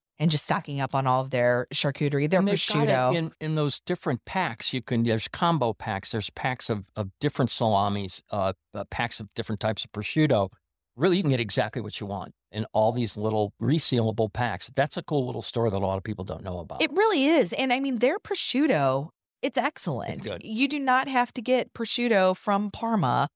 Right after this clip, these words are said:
Speaker 1: in order to have an outstanding product. So I definitely recommend that. Um, one of the things, you know, ever since Bob's Seafood closed, people are just beside themselves trying to find good places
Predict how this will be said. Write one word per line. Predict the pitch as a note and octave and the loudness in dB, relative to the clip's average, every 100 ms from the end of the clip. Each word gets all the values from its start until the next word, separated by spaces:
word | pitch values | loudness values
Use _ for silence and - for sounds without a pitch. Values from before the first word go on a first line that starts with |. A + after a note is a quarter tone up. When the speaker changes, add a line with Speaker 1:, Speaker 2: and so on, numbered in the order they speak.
| _ _ | _ _
Speaker 1:
in | - F#3+ | 2 4
order | F#3+ F3+ E3+ E3+ E3+ | 6 4 6 4 2
to | F3+ | 0
have | F3 D3+ D3 D3+ E3 | 0 2 4 2 0
an | D#3 | 0
outstanding | C3 D3+ - C#3 C3+ | -2 -2 -6 -6 -6
product. | - G#3 D3 - - | -2 0 0 -4 -2
So | D#3+ C#3+ C#3 _ _ _ - | 4 4 2 _ _ _ -4
I | G3 | 2
definitely | A#3 B3+ B3 | 2 2 0
recommend | F#3+ F3 F3 D#3 D#3+ | 0 0 -2 -2 0
that. | D#3 C3 B2+ - _ _ - | 2 2 -2 -8 _ _ -2
Um, | G#3+ G3 F3 E3 - _ | 2 4 2 -2 -14 _
one | - E3+ C4 | -6 0 0
of | F4 | 0
the | B3 | -4
things, | G3+ F#3 F3+ - | -2 0 -2 -4
you | G3 G3+ | 0 2
know, | G3 | 4
ever | - C4 | 4 2
since | B3+ G3 | -4 -4
Bob's | - E3 F3+ | -2 0 0
Seafood | - E3+ F3 D#3 C#3+ | -2 -4 0 0 -2
closed, | - C#3 A#2+ G2+ A#2 - - | -4 -2 0 0 -2 -4 -8
people | - F#3 F3 D#3+ D#3+ | -4 -2 2 2 2
are | D#3+ C#3+ | 0 0
just | C#3+ C#3 - - | 0 -2 -2 -8
beside | D3+ - G3+ A3+ A3+ | -8 -6 -2 0 2
themselves | E3 C#3 D3 A#2 C3+ | -2 -2 0 0 -2
trying | - F3 D3+ D3+ | -2 0 2 0
to | |
find | - C#3 C3 C3+ - _ _ _ - | 2 2 2 -2 -8 _ _ _ 0
good | F3 D#3+ | 2 2
places | D#3 C3+ - B2+ | -2 -2 -4 -6